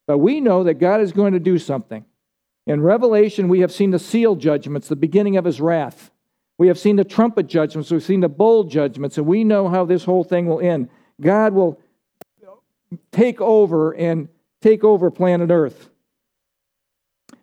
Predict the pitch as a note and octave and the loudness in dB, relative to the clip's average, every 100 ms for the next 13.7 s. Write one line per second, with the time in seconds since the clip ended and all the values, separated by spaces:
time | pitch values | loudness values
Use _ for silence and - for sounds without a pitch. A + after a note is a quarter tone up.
0 | _ _ D#3+ E3 G#3+ A3 G3 F3 - A3+ | _ _ -6 0 2 2 0 0 2 2
1 | G#3+ G#3 G3 G3+ G3+ G3+ G#3+ F#3+ F3 F3 | 2 -2 0 2 2 2 0 2 0 0
2 | - G3+ F3+ - A3 A#3 - F#3+ D#3 D3 | 0 0 0 -2 -2 -2 0 0 0 0
3 | D3 - F#3 G#3 G#3 G#3 G#3+ F#3+ F#3 F#3 | -4 -6 -4 -2 0 -2 -2 0 2 0
4 | F#3 - D3 A2+ - _ _ _ _ _ | -4 -6 -10 -10 -16 _ _ _ _ _
5 | _ E3 E3 F3 - G#3+ G#3+ F#3 - E3 | _ -6 -2 -4 0 0 2 -2 -2 -2
6 | E3 G#3+ F#3 - G#3+ F#3+ F#3+ G3+ G3 F#3+ | 2 2 0 -2 0 2 2 0 0 -4
7 | E3+ E3 D#3+ C#3+ A2 - _ _ - F3 | -2 0 0 0 -4 -14 _ _ -2 0
8 | F#3+ G#3+ G#3+ G#3+ A#3 - G#3 G#3 A#3 A3 | 2 2 0 0 -2 0 0 2 0 -2
9 | D#3+ D#3 G3 C#4 B3 A3+ A#3 A3+ G3+ - | -2 0 0 0 0 2 0 -2 -4 0
10 | A3 G#3+ G3 G3 G3 F#3+ - A#3+ B3 - | 0 2 2 0 -2 -4 -2 -4 -2 -2
11 | D3+ B2 D3 F3 G3+ F#3+ F#3 F3+ E3 C#3+ | -4 -4 -4 -2 2 2 0 0 -2 -2
12 | F3 D#3 B3+ A3 - F#3+ D#3+ - F#3+ - | -2 0 0 0 -2 -2 -2 -2 -4 -2
13 | F#3 E3+ - G3 E3+ A#2 - | -4 -2 -2 0 0 -4 -16